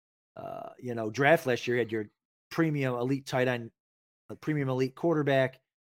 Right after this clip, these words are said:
nine thousand receivers, and then you hit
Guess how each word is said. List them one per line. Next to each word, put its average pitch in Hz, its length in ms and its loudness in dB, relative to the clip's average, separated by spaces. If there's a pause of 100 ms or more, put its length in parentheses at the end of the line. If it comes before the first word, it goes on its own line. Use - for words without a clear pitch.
nine 143 360 0
thousand 139 360 4
receivers, 120 760 -4
and 120 140 -6
then 117 200 -2
you 117 100 0
hit 147 320 6